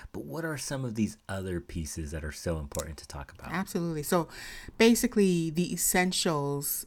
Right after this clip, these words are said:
Speaker 2: of transfer that, uh, you don't necessarily think about, right? So the details, right? Um, so that's housing and transportation and,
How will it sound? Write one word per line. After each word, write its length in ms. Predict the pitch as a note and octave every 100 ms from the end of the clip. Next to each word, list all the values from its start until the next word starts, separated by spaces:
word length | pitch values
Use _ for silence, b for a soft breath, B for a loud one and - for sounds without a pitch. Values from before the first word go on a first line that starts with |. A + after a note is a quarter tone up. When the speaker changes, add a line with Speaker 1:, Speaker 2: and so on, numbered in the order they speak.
| -
Speaker 2:
of 200 | D#3 -
transfer 840 | - D#3+ D3+ D3+ - B2 B2 D3+ - -
that, 300 | D#3 D3 C3+ - D3+ D3 F3 -
uh, 400 | D#3+ D3 C#3 C#3 - - -
you 100 | E3
don't 180 | F3 E3
necessarily 460 | D#3+ - D#3 D3
think 240 | C#3+ D3+ C#3+
about, 380 | C#3 - - -
right? 220 | C#3+ C#3
So 100 | E3
the 100 | D3+
details, 720 | D3 D3+ C#3+ C#3+ - - - -
right? 300 | D3+ D3 - B B B B B
Um, 260 | D3 C#3+ C#3+
so 160 | D#3
that's 240 | D3 C#3+ -
housing 960 | F#3 F3 D#3+ D#3+ D3+ D3+ C#3+ C#3+ C#3+
and 160 | C#3+ C3+
transportation 1500 | - D3+ D3+ - D3+ - E3 D#3 - - D3 C#3+ C#3+ C#3+ D3+
and, 240 | C#3+ C#3